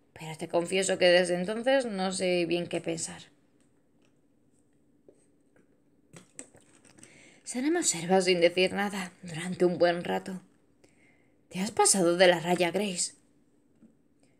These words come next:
Ya te había advertido. No debes liarte con los Bartoli. <laughs> Yo te comprendo, pero que es difícil. Evidentemente comprendo la opinión de Sara.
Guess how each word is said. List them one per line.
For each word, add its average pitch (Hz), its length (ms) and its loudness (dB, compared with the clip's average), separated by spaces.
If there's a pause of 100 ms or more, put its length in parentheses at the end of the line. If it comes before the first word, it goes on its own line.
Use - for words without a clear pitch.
(140)
Ya 180 140 -10
te 190 100 -6
había 190 180 2
advertido. 180 600 4 (120)
No 240 240 -4
debes 320 360 4
liarte 180 420 0
con 196 120 2
los 190 180 4
Bartoli. 180 560 -4 (1700)
<laughs> 214 100 -8 (2750)
Yo - 120 -8
te - 100 -10
comprendo, 208 540 0
pero 185 200 2
que 269 100 4
es 240 80 0
difícil. 220 520 -6 (1300)
Evidentemente 175 800 0
comprendo 175 460 2
la 175 100 4
opinión 175 380 -4
de 170 100 0
Sara. 190 380 -6